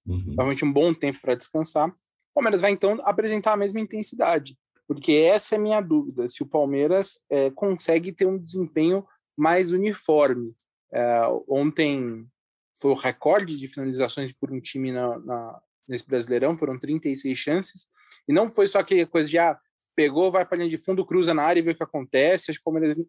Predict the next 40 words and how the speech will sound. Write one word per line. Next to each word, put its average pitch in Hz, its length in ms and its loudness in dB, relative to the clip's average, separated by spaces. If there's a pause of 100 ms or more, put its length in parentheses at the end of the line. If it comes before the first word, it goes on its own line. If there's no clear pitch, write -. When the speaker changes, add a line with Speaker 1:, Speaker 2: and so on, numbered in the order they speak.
(160)
Speaker 2:
buscou 156 460 0
outras 180 400 2
formas, 175 600 0 (400)
é, 135 320 2
conseguiu 147 520 -4
envolver 165 360 2
o, 156 200 2
o 156 80 -2
Sport, 147 400 -4
como 143 160 -8
vocês 139 220 -6
já 143 100 -2
falaram. 139 600 0 (440)
É, 143 380 0
então, 180 340 0 (240)
legal. 170 460 2 (400)
E 143 80 -8
o 139 80 2
Abel 139 240 2
diz 151 220 -8
que 170 100 -20
tem 165 160 -4
total 170 260 0
influência 170 480 -2 (160)
essa 160 220 -4
questão 160 340 -2
do, 165 200 0
do 160 160 -8
descanso. 135 360 -12
Então, 185 280 -2 (720)
a - 80 -2
minha 180 80 2
expectativa 175 600 0 (300)
é 185 60 2
de 175 60 -2
que 208 80 0
a 202 40 2
postura 190 480 2
se 180 160 -4
repita 185 560 -2